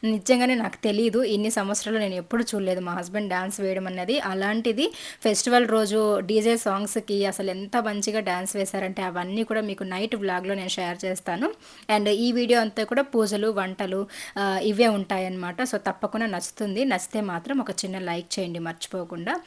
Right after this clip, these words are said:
ఇంక ఇక్కడ వచ్చేసరికి నేను కూడా స్నానం చేసేసుకొని ఇంకా మంచిగా ఫస్ట్ దేవుడికి దీపం అవి పెట్టేసుకొని, శివరాత్రి కదండి. So, పొద్దున్నే దీపం అవి పెట్టేసుకొని దాని తర్వాత మళ్ళీ టిఫిన్, వంటలు, టీ, కాఫీ ఇవన్నీ చూసుకుందాంలే అని చెప్పేసి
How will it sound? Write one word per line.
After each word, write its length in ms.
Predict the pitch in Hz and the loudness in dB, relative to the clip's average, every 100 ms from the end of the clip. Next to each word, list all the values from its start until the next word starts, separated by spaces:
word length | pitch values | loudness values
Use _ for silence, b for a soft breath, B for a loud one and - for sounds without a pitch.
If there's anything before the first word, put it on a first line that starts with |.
| B B | B B
ఇంక 140 | 226 214 | 0 0
ఇక్కడ 200 | 202 190 | 0 0
వచ్చేసరికి 800 | 180 196 190 190 190 311 359 330 B B | 0 -2 -2 -2 -2 0 2 0 B B
నేను 200 | 226 220 | 2 4
కూడా 300 | 214 233 214 | 2 2 2
స్నానం 380 | - 208 190 196 | 2 0 0 -2
చేసేసుకొని 640 | 190 180 190 - - 190 269 | -2 -2 -4 -4 -6 -2 0
ఇంకా 400 | 220 196 185 180 185 | 0 -2 -2 -2 -4
మంచిగా 360 | 208 190 - 214 | -4 -2 -2 -2
ఫస్ట్ 340 | - 196 - | 0 -2 -2
దేవుడికి 380 | 208 190 202 202 | 0 0 0 -2
దీపం 360 | 185 196 196 190 | -2 0 0 -4
అవి 200 | 185 196 | -4 -4
పెట్టేసుకొని, 720 | 190 175 190 190 - 185 254 | -4 -2 -2 -2 -2 -2 0
శివరాత్రి 480 | 254 196 190 185 190 | 0 0 0 -2 -6
కదండి. 460 | 185 180 180 294 311 B B | -4 -6 -2 -2 -2 B B
So, 60 | 214 | -2
పొద్దున్నే 460 | 220 196 196 220 | 0 0 2 0
దీపం 380 | 208 196 196 202 | 2 2 0 -2
అవి 160 | 185 190 | -2 -2
పెట్టేసుకొని 560 | 196 185 190 196 233 | -2 0 -2 0 -2
దాని 240 | 254 202 190 | 0 0 0
తర్వాత 340 | 185 190 196 | -2 -2 -2
మళ్ళీ 200 | 202 190 | -2 -4
టిఫిన్, 420 | 185 185 - 190 | -4 -4 -4 -4
వంటలు, 600 | 185 185 185 180 190 180 | -4 -4 -6 -6 -6 -6
టీ, 200 | 180 202 | -4 -4
కాఫీ 360 | 196 - 185 208 | -4 -2 -2 -2
ఇవన్నీ 340 | 180 190 196 202 | -2 -2 -4 -4
చూసుకుందాంలే 640 | 196 - - 190 185 180 180 | -6 -6 -6 -4 -6 -6 -8
అని 100 | 180 | -8
చెప్పేసి 500 | 175 - 175 - 339 | -8 -8 -6 0 0